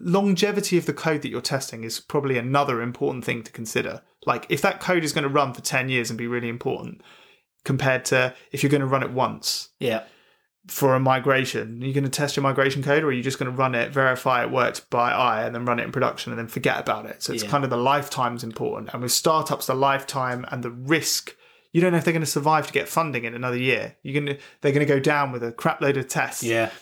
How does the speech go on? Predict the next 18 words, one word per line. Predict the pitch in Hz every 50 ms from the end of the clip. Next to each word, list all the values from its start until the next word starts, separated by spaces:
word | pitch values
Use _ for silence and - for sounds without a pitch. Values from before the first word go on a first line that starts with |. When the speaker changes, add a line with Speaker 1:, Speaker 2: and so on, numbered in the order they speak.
| _ -
Speaker 1:
<laughs> | - - -
Be | - 170 - 135
Speaker 2:
Yeah. | 143 147 143 143 -
Speaker 1:
like, | - - - - - - _ _
"Thanks, | - 220 214 202 196 -
Rich, | 175 170 170 -
for | - 170
writing | 160 170 170 160 160 165
all | 175 175
those | 175 165 151 -
tests | - 180 180 175 -
for | - 143
us. | 143 143
That | 175 170 170
was | 170 147 151
really, | 156 180 196 185 185
we, | 180 165 165 180 180 175 -
we, | 190 170 175 185